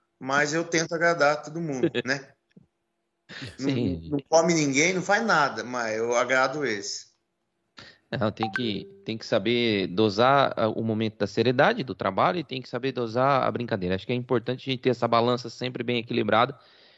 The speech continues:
Speaker 2: porque é assim que nós conseguimos, então, construir mais conexões, mais relações, né? Porque o que, o, o teu produto hoje, cara, é felicidade, é alegria. Então a pessoa te procura por isso.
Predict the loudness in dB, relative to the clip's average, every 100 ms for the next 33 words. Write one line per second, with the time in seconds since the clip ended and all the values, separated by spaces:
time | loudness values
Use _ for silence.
0 | _ -8 -4 0 0 0 -6 -4 -4 -4
1 | -8 -6 -6 -4 0 2 4 2 -2 -6
2 | -4 -4 -2 -2 2 4 4 2 0 -4
3 | -6 -4 -2 0 0 -2 -2 -2 -2 -2
4 | -4 -4 -2 -2 -4 -18 -20 _ -4 -2
5 | -2 2 2 2 0 0 2 2 2 2
6 | 2 2 4 2 2 -2 2 4 4 2
7 | 0 2 2 -2 -4 -6 -6 0 2 2
8 | 0 -4 -2 -2 -4 -6 _ _ _ -8
9 | -6 -6 -2 -2 -2 0 0 2 2 2
10 | 2 2 -2 -12